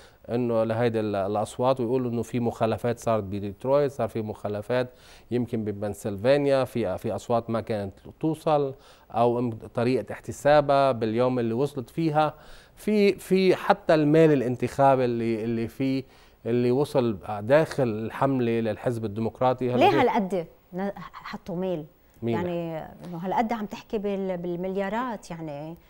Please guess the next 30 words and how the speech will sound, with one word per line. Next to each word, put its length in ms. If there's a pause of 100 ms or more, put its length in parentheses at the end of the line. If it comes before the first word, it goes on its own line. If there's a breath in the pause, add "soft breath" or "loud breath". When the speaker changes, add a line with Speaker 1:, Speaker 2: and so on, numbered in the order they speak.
(260 soft breath)
Speaker 2:
ليه؟ 140
Speaker 1:
هو 280 (100)
هيدا 260
Speaker 2:
ه-، 220
نزلوا 180
Speaker 1:
أول، 240 (300)
أول 340
واحد 520
بي-، 200
بتاريخ 720
الرئاسة 380
الأمريكية 640 (340 soft breath)
بيقدر 320
بيجمع 500
مليار 480
دولار 400 (160)
لشخصه 520 (340 soft breath)
غير 320
الحزب. 360 (680)
Speaker 2:
مم. 260 (260)
Speaker 1:
ما 80
أنت 120
عندك 360
عادة 340
الحملة 380
الانتخابية 500
بتكون 320
إنه 120
في 180
عدد، 340